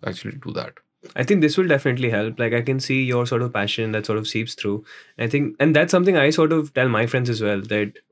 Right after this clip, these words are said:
Speaker 2: because people say, "Ki, let's go watch a movie or let's go to a cafe." Like, we can go to an exhibition and, like, look at art, works of art. So I think, yeah, I think it's
Speaker 1: You
Speaker 2: gonna
Speaker 1: can
Speaker 2: be
Speaker 1: just go via.
Speaker 2: Yeah, go via, exactly. Yeah, yeah.
Speaker 1: Just go to the gallery.
Speaker 2: Or go to Museo Camera. Like,
Speaker 1: Why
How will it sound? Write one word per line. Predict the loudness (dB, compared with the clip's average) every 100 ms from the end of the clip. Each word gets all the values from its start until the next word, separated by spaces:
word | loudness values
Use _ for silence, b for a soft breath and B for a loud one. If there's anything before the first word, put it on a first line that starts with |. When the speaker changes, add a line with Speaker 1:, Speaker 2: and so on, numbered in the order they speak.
| _ -6
Speaker 2:
because | 0 0 0
people | -2 2 2
say, | 2 0
"Ki, | 0
let's | 0 0
go | 2 2 0 _
watch | -2 0 2
a |
movie | 0 0 0
or | 2
let's | 0 0
go | -2
to | 0
a |
cafe." | -2 -2 -2
Like, | 0 0
we | -2
can | -2 -2 -4 B B _
go | -2
to | 2
an | 2
exhibition | 0 0 -2 -2 -2 -2
and, | -2
like, | -4 -10 _ -10
look | -6 -4
at | -2
art, | -2 -2
works | -4 -4
of | -4
art. | -2 -4 b b b -2
So | 2
I | 4
think, | 4 4 2 -2 0
yeah, | 2 4 2 0 -10 _ 0
I | 4
think | 6 6
it's | 6
Speaker 1:
You |
Speaker 2:
gonna | 6 6
Speaker 1:
can | 6
Speaker 2:
be |
Speaker 1:
just | 4 6
go | 6 6
via. | 6 4 0 -4 _ _
Speaker 2:
Yeah, | 2 2 2 -4 2
go | 6
via, | 6 6
exactly. | 4 4 2 0
Yeah, | 0 0
yeah. | 2
Speaker 1:
Just | 6 6 4 4
go | 4 4
to | 4
the | 4
gallery. | 6 4 4 6
Speaker 2:
Or | 6
go | 6 6
to | 6 6 6
Museo | 6 6 4 4
Camera. | 4 4 4 4 6
Like, | 6
Speaker 1:
Why | 8